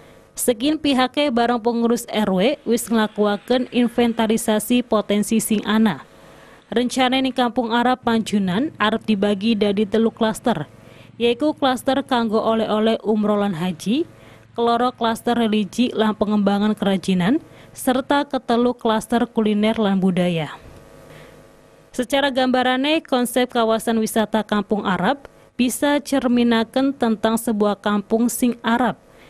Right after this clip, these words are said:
sengawit pengunjung manjing lewat gapura sampai ni area Panjunan. Bakal beli ana persoalan, awal tahun rong ewu telulikur, progres pembangunan bisa dimulai.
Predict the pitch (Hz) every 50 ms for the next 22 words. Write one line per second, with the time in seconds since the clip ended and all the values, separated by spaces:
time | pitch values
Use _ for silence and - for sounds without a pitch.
0 | - - _ - - - 240 233 226 226 233 262 269 269 - 254 247 233 233 233
1 | 226 226 - 262 277 285 269 254 220 214 220 208 - - 254 262 269 247 233 220
2 | 214 220 220 220 - - 214 202 - - 202 190 190 185 226 311 - - - -
3 | - 277 254 254 233 - 254 262 254 247 240 - 220 220 214 208 208 208 202 -
4 | - 190 196 190 - - 185 180 180 170 147 139 135 - - - - - - -
5 | - - - - - - - - - - - - _ _ _ - 214 247 247 -
6 | 302 302 262 240 269 277 - 262 269 262 262 254 - 240 247 - - 226 196 202
7 | 196 185 175 220 294 349 - - - - - _ - - 220 233 254 269 285 285
8 | - 277 269 262 269 285 277 269 269 233 226 233 226 240 240 247 262 262 - 240
9 | 220 220 214 208 190 - 202 208 269 339 339 - - - - _ - - 240 254
10 | 247 202 247 262 262 - 269 247 233 214 220 226 220 226 226 233 233 240 240 214
11 | 202 220 214 - - 214 208 196 202 190 190 185 185 185 175 160 147 131